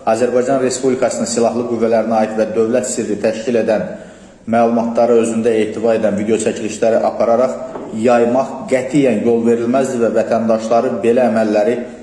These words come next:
etməkdən çəkinməyə çağırırıq. Eyni zamanda vurğulayırıq ki, qeyd olunan hüquqa zidd hərəkətlərə qəsdən yol verilməsi, dövlət sirrini yayma, bəzi hallarda isə dövlətə xəyanət,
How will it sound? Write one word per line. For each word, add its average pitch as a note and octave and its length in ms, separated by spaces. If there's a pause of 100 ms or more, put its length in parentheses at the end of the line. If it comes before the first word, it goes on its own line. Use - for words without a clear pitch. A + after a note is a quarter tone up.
(140)
etməkdən A#2 580
çəkinməyə A2 540
çağırırıq. E2 460 (380)
Eyni C#3+ 280
zamanda G2+ 440
vurğulayırıq B2+ 600
ki, D3 160 (440)
qeyd C#3 300
olunan A#2 360
hüquqa B2 420
zidd - 540
hərəkətlərə A2+ 680 (100)
qəsdən A2 560
yol A#2 220
verilməsi, A#2 580 (380)
dövlət C3+ 420
sirrini A2 460
yayma, A#2+ 420 (400)
bəzi B2 340
hallarda A2 460
isə A2+ 220
dövlətə A2 420
xəyanət, A2+ 480